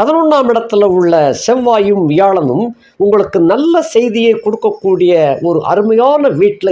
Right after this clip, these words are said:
இருக்கிறாங்க. இது வந்து மிக முக்கியமான ஒரு தகவல். அதே சமயத்துல ராசியிலே வந்து சூரியனும் புதனும் உட்கார்ந்திருக்கிறதுனால உஷ்ண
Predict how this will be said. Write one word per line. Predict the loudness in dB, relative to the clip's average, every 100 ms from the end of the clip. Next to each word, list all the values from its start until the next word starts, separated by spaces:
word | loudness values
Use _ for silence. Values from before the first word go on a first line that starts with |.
| -2
இருக்கிறாங்க. | -6 -4 -6 -6 -10 -20 _ _ _ _ _ -20 -20 _ -6
இது | 0 2
வந்து | 2 0
மிக | 0 0
முக்கியமான | -2 -2 -4 -2 0 0 0 0 -2 -6 -10 -14 _ _ _
ஒரு | -2 -2
தகவல். | -2 -4 -4 -8 -12 _ _ _ -6
அதே | -2 -2 -4 -6 -4
சமயத்துல | 0 0 0 -2 -2 -2 -4
ராசியிலே | -2 -2 -2 -2 2 2
வந்து | 2 -2 -6
சூரியனும் | -4 -4 0 0 0 -2 -4
புதனும் | -4 -2 -4 -6
உட்கார்ந்திருக்கிறதுனால | -6 -4 -2 -4 -4 -4 -2 -2
உஷ்ண | -2 -4 -6 -4 -2